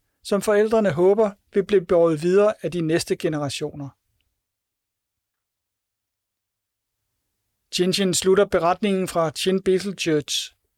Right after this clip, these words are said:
"Vi takker Gud for det, han har gjort, og beder om, at både unge og voksne må vokse i tro, enhed og åndeligt ansvar, til velsignelse for kirken og hele verden.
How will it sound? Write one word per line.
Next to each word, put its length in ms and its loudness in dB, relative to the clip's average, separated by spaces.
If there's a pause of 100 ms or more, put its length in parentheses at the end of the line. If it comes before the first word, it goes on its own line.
(1300)
"Vi 80 -2
takker 380 0
Gud 240 0
for 120 -2
det, 200 2
han 160 -2
har 100 -4
gjort, 320 -2
og 180 -16 (100)
beder 180 4
om, 300 0
at 240 -6
både 320 2
unge 280 4
og 100 0
voksne 440 -2 (360)
må 60 -6
vokse 440 0
i 40 0
tro, 460 0 (100)
enhed 480 0
og 200 -2
åndeligt 340 0
ansvar, 560 -4 (540)
til 140 -2
velsignelse 680 0
for 100 -10
kirken 520 -2
og 180 -2
hele 340 0
verden. 440 -8